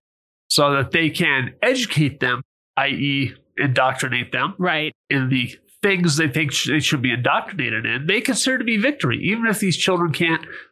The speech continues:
Speaker 1: read, write, do mathematics, et cetera.
Speaker 2: Right. None of that matters.
Speaker 1: No.
Speaker 2: None of that, none of that matters at all.
Speaker 1: No.
Speaker 2: The, the, the entire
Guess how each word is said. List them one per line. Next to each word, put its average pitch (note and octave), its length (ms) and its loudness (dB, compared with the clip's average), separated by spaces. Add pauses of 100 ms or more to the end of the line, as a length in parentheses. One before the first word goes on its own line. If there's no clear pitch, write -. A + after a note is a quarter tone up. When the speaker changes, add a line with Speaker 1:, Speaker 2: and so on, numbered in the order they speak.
(120)
Speaker 1:
read, D3+ 380 4
write, C#3+ 400 2
do D#3+ 140 0
mathematics, C#3 840 0 (120)
et C#3 160 0
cetera. G#2 480 0 (220)
Speaker 2:
Right. D3+ 280 -2
None G3+ 220 0
of F#3+ 80 0
that E3 160 -2
matters. C#3+ 520 -4 (120)
Speaker 1:
No. D#3+ 220 2
Speaker 2:
None E3 320 -2
of D#3 60 -4
that, D3 220 -4
none D#3+ 240 -2
of D#3 60 -2
that C#3+ 160 -4
matters C3+ 340 -4
at C3+ 100 -4
all. C#3+ 420 -4
Speaker 1:
No. C#3 260 0
Speaker 2:
The, - 60 -10
the, D3 280 -4
the C#3+ 140 -4
entire D#3 680 0